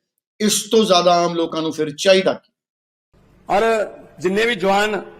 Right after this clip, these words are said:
Speaker 2: ਮੁੰਡੇ ਕੁੜੀਆਂ ਟ੍ਰੇਨਿੰਗ ਦਿੱਤੀ ਹੈ, ਮੈਂ ਤੁਹਾਨੂੰ ਬੇਨਤੀ ਕਰਦਾ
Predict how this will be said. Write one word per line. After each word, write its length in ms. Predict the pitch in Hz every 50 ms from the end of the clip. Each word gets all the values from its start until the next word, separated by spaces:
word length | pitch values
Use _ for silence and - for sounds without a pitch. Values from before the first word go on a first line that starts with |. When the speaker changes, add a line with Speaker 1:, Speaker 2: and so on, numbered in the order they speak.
| - - _ _ _ _ _ _ _ _ _ _ _ _ _ _ _ _ _ _ - - 160
Speaker 2:
ਮੁੰਡੇ 280 | 170 190 196 208 208
ਕੁੜੀਆਂ 480 | 202 196 196 202 202 208 208 202 185 - - - - - - - - - -
ਟ੍ਰੇਨਿੰਗ 560 | 175 185 190 202 208 208 185 - - - 160
ਦਿੱਤੀ 320 | 175 175 175 - 214 214
ਹੈ, 360 | 214 208 190 - - - - -
ਮੈਂ 160 | 135 170 190
ਤੁਹਾਨੂੰ 280 | 185 180 190 190 202 196
ਬੇਨਤੀ 320 | 185 190 196 190 - 202
ਕਰਦਾ 520 | 170 185 180 180 180 202 202 185 170 -